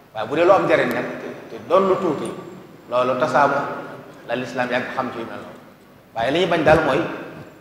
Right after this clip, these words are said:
nga jël courant jàkka ji moom di ko yóbbu feneen. Ci misaal tey nit dëkk ak jàkka amu xew, xëcc ay fil ci biir jàkka ji ngir nag xew wa muy xew moom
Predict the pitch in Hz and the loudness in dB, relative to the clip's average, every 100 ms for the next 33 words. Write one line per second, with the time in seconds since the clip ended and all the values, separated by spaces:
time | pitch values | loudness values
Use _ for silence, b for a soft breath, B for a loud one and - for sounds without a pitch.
0 | - - 117 131 143 180 185 - 160 151 | -20 -18 -4 -2 6 6 6 6 6 6
1 | 147 143 143 123 131 131 143 143 139 127 | 6 4 4 2 0 -2 -2 0 0 0
2 | 123 110 98 123 135 135 127 135 131 123 | -4 -6 -6 -6 0 2 2 0 0 -4
3 | 120 139 139 110 123 127 156 156 - 123 | -2 -2 -2 0 0 2 2 2 2 0
4 | 110 - - - - - - _ - - | 0 -6 -12 -18 -20 -20 -20 _ -18 2
5 | 170 - 143 147 143 143 - 147 175 156 | 2 2 0 0 0 -4 -4 -4 -2 0
6 | 160 - 143 135 117 139 - - - - | -2 -2 -2 0 -2 -4 -8 -12 -16 -8
7 | 123 139 135 143 - - - - 156 170 | -2 0 2 0 -2 -8 -4 2 6 6
8 | 180 175 165 139 127 | 4 4 2 2 -2